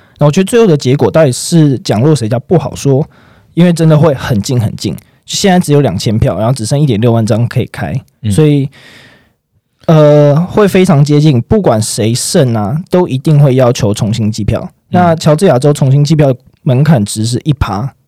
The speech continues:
Speaker 1: 然后他们现在，
Speaker 2: 嗯。
Speaker 1: 现在几乎是零趴，零，就是零点零，
Speaker 2: 零点零几的。
Speaker 1: 零点零几趴的差距啊，
Speaker 2: 嗯。
Speaker 1: 所以一定会要求重新计票。
Speaker 2: 所以你说，呃，只要是输的那一方，我提出重-，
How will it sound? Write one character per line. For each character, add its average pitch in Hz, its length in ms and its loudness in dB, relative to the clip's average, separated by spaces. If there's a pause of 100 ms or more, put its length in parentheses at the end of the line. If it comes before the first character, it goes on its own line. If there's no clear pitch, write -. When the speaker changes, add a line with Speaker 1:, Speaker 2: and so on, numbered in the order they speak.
Speaker 1:
然 143 180 2
后 151 60 4
他 156 140 2
们 156 100 2
现 160 180 2
在， 143 260 2
Speaker 2:
嗯。 147 100 -6 (540)
Speaker 1:
现 - 140 0
在 175 100 4
几 165 180 2
乎 160 100 6
是 165 140 4
零 117 240 0
趴， 123 440 -2 (140)
零， 117 180 -4 (180)
就 160 120 0
是 151 280 4
零 131 260 2
点 139 240 0
零， 110 160 -2
Speaker 2:
零 131 120 2
点 120 200 2
零 101 180 2
几 147 120 2
的。 160 80 2
Speaker 1:
零 175 120 4
点 135 300 0
零 139 240 0
几 117 220 -4
趴 131 260 0
的 123 60 0
差 - 280 -4
距 117 140 0
啊， - 40 0
Speaker 2:
嗯。 - 40 -2
Speaker 1:
所 147 100 0
以 - 40 -6
一 135 80 -8
定 143 120 2
会 135 120 2
要 123 120 2
求 - 140 2
重 120 200 2
新 110 160 -4
计 101 80 -6
票。 113 60 -2
Speaker 2:
所 - 0 -
以 110 40 0
你 - 20 2
说， - 0 -
呃， 107 80 0
只 104 160 -6
要 127 120 4
是 135 80 -2
输 139 300 -2
的 127 60 2
那 110 100 2
一 107 60 2
方， 101 240 -4
我 101 100 -8 (220)
提 117 180 0
出 123 320 2
重-， 107 220 -4